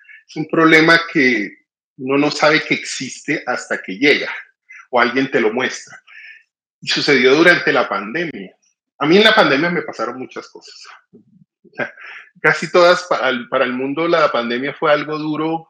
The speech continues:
fue crítico. Obviamente yo perdí muchas personas muy queridas, pues eso fue la parte difícil como a todos.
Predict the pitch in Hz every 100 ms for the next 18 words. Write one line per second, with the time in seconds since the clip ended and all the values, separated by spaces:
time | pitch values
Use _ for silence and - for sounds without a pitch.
0 | - 123 - 147 143 165 123 117 123 135
1 | 123 123 131 127 123 131 - 127 - 104
2 | 110 113 127 135 - 127 120 110 110 _
3 | - - - 113 113 110 113 110 123 110
4 | 90 92 117 104 85 - 107 104 113